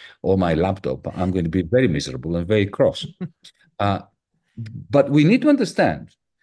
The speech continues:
that this relationship is extremely powerful. It can be used for good, and it can be used to exploit us and humanity in a manner that has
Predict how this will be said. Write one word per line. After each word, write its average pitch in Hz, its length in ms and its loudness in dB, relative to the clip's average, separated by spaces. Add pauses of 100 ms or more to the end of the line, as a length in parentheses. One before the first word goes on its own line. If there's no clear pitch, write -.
(240)
that 113 160 -2
this 196 220 0
relationship 143 840 -4 (600)
is 107 120 -8
extremely 131 480 -2
powerful. 104 420 -2 (920)
It 104 140 -4
can 107 140 0
be 92 100 -4
used 131 420 0
for 95 120 -4
good, 185 360 -4 (680)
and 135 180 -2
it 120 120 -4
can 107 160 -4
be 95 120 -4
used 82 520 -8 (560)
to 131 120 2
exploit 117 800 0 (320)
us - 380 -14 (760)
and 95 140 -4
humanity - 680 -6 (720)
in 110 160 2
a 104 60 2
manner 95 540 0
that 95 380 -4
has 101 260 -8